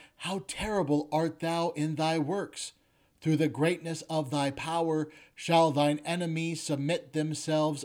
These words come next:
unto thee." All the earth shall worship thee, and shall sing unto thee, they shall sing to thy name. Come and see the works of God. He is terrible in his doing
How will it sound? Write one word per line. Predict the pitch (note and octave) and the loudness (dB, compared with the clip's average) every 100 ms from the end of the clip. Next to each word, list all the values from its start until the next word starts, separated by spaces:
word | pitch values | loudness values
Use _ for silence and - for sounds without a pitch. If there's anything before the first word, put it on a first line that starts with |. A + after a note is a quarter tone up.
| - | -4
unto | D3 D3 D#3 D3 | -2 2 4 4
thee." | C3 A#2+ E2+ - _ _ _ _ _ _ _ - | 2 -4 -8 -18 _ _ _ _ _ _ _ 0
All | D3 D#3+ D3+ | 6 8 6
the | B2+ C3 C3 | 4 0 -2
earth | D#3 D3+ C3 - | 0 0 0 -8
shall | - D3+ C#3 | -6 0 0
worship | A#2 C#3+ D3 - - | 2 2 2 -2 -12
thee, | - - - _ _ _ _ - | -14 -16 -18 _ _ _ _ -10
and | B2 D3 | -6 -4
shall | D#3 D#3 | 0 0
sing | D3 - F3+ F3 - | 0 -2 -2 -2 -4
unto | E3 - D#3 | -6 0 2
thee, | C3 E3 C#3 F2+ - _ - _ | 4 2 0 -4 -16 _ -20 _
they | D3 D#3 | 2 2
shall | D3+ E3 | 4 2
sing | D3+ - G3 F3 D3+ | 0 0 0 0 -2
to | D3 | -4
thy | B2 D3 D3+ D3 | -2 0 2 2
name. | C3+ D3 D3 G2+ - _ _ _ _ _ - - _ | 0 0 0 -4 -12 _ _ _ _ _ -20 -20 _
Come | - E3+ E3+ E3+ - | -6 0 2 0 -4
and | D3 C#3+ | -2 -2
see | - - F3 D3+ | -4 0 2 2
the | B2 B2+ | 0 -4
works | A#2 C3+ D#3 C#3+ - | -2 2 2 2 -6
of | D3 A#2 | -8 -6
God. | C3+ C#3+ B2+ E2 - _ _ _ _ - | -2 0 0 -4 -14 _ _ _ _ -8
He | E3+ | -4
is | D#3+ D#3+ D#3 | -2 -4 -4
terrible | D#3 F#3+ F3 C#3 C3+ C3+ | -2 2 2 2 0 -2
in | C#3+ | -4
his | C3+ C3 | -2 -4
doing | A2 D3 E3 B2+ A#2+ | 0 2 2 0 -4